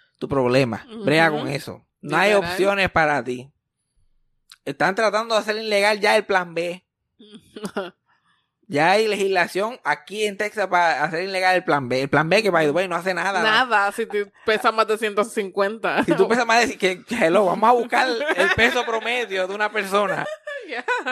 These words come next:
Speaker 1: Yo no doy peso más de ciento cincuenta libras.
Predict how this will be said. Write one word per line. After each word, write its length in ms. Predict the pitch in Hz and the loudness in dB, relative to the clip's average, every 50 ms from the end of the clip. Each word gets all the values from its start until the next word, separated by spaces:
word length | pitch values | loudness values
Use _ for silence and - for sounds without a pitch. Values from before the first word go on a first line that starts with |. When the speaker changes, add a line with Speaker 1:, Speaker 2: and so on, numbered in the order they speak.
| 240 - - - _ - - - - - _ | -8 -10 -16 -20 _ -20 -20 -20 -20 -20 _
Speaker 1:
Yo 720 | 170 151 - - 233 233 254 262 262 262 349 311 - _ _ _ | -20 -20 -12 0 4 6 8 8 8 6 6 2 -2 _ _ _
no 160 | - 170 165 | -6 -4 -2
doy 100 | 170 175 | 0 0
peso 300 | 170 - 185 185 180 190 | 0 2 0 0 0 0
más 160 | 180 180 180 180 | -2 -2 -2 -2
de 80 | 180 | 0
ciento 240 | 175 196 185 185 185 | 0 0 0 -2 -2
cincuenta 460 | 202 202 180 170 190 190 180 175 175 | -4 -2 0 0 0 0 2 2 2
libras. 440 | 165 165 160 151 143 139 131 113 - | 2 2 0 0 -2 -4 -4 -6 -8